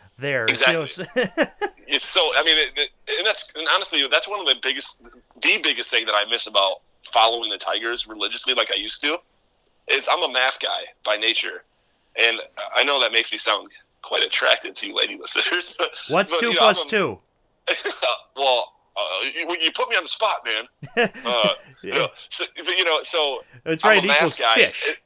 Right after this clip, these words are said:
Speaker 1: Exactly.
Speaker 2: I really enjoy <laughs> watching the Tigers and kind of running the math the whole time. Okay, if Cabrera's batting, uh, three hundred in his last ten at-bats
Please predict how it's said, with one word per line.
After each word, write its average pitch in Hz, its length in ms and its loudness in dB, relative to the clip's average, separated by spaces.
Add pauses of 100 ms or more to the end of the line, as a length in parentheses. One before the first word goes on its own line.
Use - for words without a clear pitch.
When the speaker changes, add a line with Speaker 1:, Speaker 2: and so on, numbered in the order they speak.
(120)
Speaker 1:
Exactly. 143 480 2
Speaker 2:
I 147 100 -6
really 190 300 -2
enjoy 156 460 -2
<laughs> 127 40 -18
watching 147 400 -4
the 131 80 -12
Tigers 147 440 -2
and 127 100 -6
kind 135 140 0
of 123 100 -2
running 135 280 0
the 123 80 2
math 123 340 2
the 113 60 -2
whole 107 120 -8
time. 104 260 -2
Okay, 120 240 4
if 110 100 -4
Cabrera's 131 420 -2
batting, 127 480 2 (560)
uh, 95 380 4 (160)
three 143 420 0
hundred 135 420 -2
in 113 100 -2
his 113 120 -4
last 117 280 2
ten 117 180 0
at-bats 147 680 2